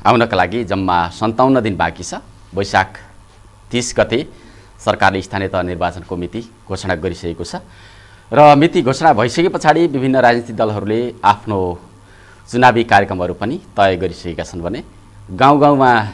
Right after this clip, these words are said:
जाने र कार्यकर्ताहरूलाई भेट्ने र खास गरी आफ्ना एजेन्डाहरूलाई जनता सामु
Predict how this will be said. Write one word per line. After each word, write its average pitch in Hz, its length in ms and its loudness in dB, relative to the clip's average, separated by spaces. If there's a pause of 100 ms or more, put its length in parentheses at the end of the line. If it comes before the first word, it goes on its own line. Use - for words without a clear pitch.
(100)
जाने 113 320 2
र 113 100 -2
कार्यकर्ताहरूलाई 104 1500 -4
भेट्ने 92 560 -6 (180)
र 92 280 2 (200)
खास 110 180 -8
गरी 117 100 0
आफ्ना 107 240 4
एजेन्डाहरूलाई 101 680 2 (600)
जनता 110 300 -2
सामु 92 380 -4